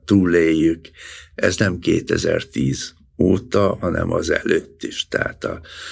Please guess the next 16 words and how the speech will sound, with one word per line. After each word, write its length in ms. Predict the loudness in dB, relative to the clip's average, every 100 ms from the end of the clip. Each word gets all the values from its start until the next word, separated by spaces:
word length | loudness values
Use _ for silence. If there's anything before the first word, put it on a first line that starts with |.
| -10
szó 240 | 2 2
volt 300 | 4 2 2
a 80 | -4 0
ketről. 840 | -2 -2 -6 -4 0 0 0 -4 -4
Az 280 | -2 0
ennek 500 | 0 0 0 -4 -4
a, 200 | -2 0
a 440 | 0 -4 -8 -8 -14 -2
túlhajtott 960 | 4 6 4 2 0 0 -2 -6 -6 -4
jogállami 920 | 0 2 2 -2 -2 -6 -2 0 0
szemléletnek 1120 | 0 -2 -2 -2 0 0 -2 -6 -6 -8 -4
egy 260 | -2 0 2
ilyen 340 | 2 0 -2
szép 540 | -6 -2 0 -2 -12 -4
példája. 800 | -2 -2 -4 -4 -4 -4 -4 -6
Tehát 340 | -6 -4 -4